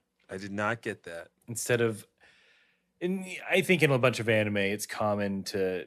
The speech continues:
Speaker 2: refer to four tough people as the four heavenly kings or queens.
Speaker 1: Mm-hmm.
Speaker 2: So four demonic monarchs.
Speaker 1: All right.
Speaker 2: Demon-, demonarchs.
Speaker 1: Demonarchs.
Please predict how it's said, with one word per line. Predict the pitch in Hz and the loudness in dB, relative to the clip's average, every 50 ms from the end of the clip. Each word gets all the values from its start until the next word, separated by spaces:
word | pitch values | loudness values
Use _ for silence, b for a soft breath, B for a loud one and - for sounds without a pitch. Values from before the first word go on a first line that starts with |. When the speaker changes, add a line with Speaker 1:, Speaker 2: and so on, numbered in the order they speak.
| - - | -10 -10
Speaker 2:
refer | 110 107 - - - 117 107 104 104 | -10 -10 -6 -2 0 0 0 0 -2
to | - - - 104 98 95 92 90 90 87 85 82 | -4 -6 -6 -6 -6 -4 -6 -6 -8 -8 -10 -12
four | - - 113 107 101 98 | -8 -4 -2 -2 -2 -2
tough | - - 101 - - | -4 -6 -6 -6 -6
people | - 104 98 95 - 95 | -8 -10 -10 -6 -4 -6
as | 90 87 - | -6 -6 -6
the | - 90 | -10 -12
four | - - 104 98 92 | -8 -6 -4 -4 -2
heavenly | 95 101 92 90 92 95 95 | -4 -4 -6 -6 -6 -8 -8
kings | 90 - - 104 101 98 98 98 101 98 101 - - - | -8 -6 -6 -6 -4 -4 -4 -6 -6 -8 -10 -12 -12 -10
or | 107 98 | -10 -12
queens. | 92 - - 107 101 101 101 101 101 101 104 - | -10 -6 -6 -4 -4 -2 -2 -4 -4 -4 -6 -6
Speaker 1:
Mm-hmm. | - - - _ _ _ _ _ _ _ _ _ _ _ _ _ | -8 -10 -12 _ _ _ _ _ _ _ _ _ _ _ _ _
Speaker 2:
So | _ - - 101 95 92 90 87 87 85 85 78 - | _ -16 -10 -6 -4 -4 -4 -4 -4 -6 -8 -8 -10
four | - - - - 104 101 98 95 | -12 -14 -10 -6 -4 -4 -4 -4
demonic | 95 101 87 92 92 90 92 92 95 98 - - - - _ - | -6 -8 -8 -6 -4 -4 -4 -4 -4 -6 -8 -12 -20 -20 _ -10
monarchs. | 104 98 95 95 95 95 95 98 101 104 - - - - - - - _ _ _ _ _ _ _ _ _ - - | -8 -6 -6 -6 -6 -6 -6 -8 -8 -10 -14 -14 -14 -12 -12 -14 -16 _ _ _ _ _ _ _ _ _ -14 -10
Speaker 1:
All | - | -6
right. | 107 107 139 - | -4 -4 -4 -4
Speaker 2:
Demon-, | 117 107 110 104 104 104 104 113 - 131 123 | -4 -2 0 0 0 0 0 -2 -4 -4 0
demonarchs. | 120 139 131 123 120 120 123 123 123 123 131 139 - - - - - - 104 | 0 2 4 4 4 4 4 4 2 2 0 -4 -6 -8 -8 -8 -8 -6 0
Speaker 1:
Demonarchs. | 135 135 117 113 107 107 104 104 107 117 127 - - - - - | 0 2 4 4 4 4 4 2 0 -2 -4 -6 -8 -8 -8 -10